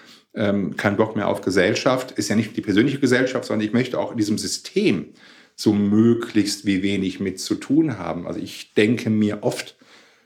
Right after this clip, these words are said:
dass allein das Thema, dass ich Teil der Gesellschaft bin, dass ich Staatsbürger bin,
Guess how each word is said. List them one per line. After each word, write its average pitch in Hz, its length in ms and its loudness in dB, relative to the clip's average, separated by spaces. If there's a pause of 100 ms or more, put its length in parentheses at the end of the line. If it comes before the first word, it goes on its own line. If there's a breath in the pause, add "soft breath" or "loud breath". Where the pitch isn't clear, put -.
dass 104 280 2
allein 95 340 2
das 104 220 -2
Thema, 120 280 2
dass 104 200 -2
ich - 160 -8
Teil 127 480 0
der 107 160 -2
Gesellschaft 110 760 -2
bin, 101 260 2
dass - 200 -4
ich - 180 -10
Staatsbürger 104 1300 -2
bin, 101 460 2